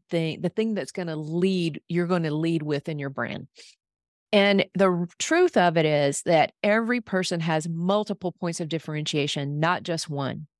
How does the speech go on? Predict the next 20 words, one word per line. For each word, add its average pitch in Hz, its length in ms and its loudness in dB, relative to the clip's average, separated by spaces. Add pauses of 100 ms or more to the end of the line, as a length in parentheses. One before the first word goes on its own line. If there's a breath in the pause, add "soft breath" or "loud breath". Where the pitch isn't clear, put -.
(300)
And 180 160 2
so 196 200 4
we 175 220 2
really 233 380 4
have 220 160 2
to 214 80 -4
filter 190 360 -2
through 190 300 -2
those 160 300 0
and 156 280 -4
match 185 480 -2
those 196 220 2
up 190 200 2
formula-wise 160 880 -2
to 170 100 -8
say, 156 400 2 (280 loud breath)
"Okay, 170 360 0
if 156 180 -2
these 185 460 -4
things 160 420 -4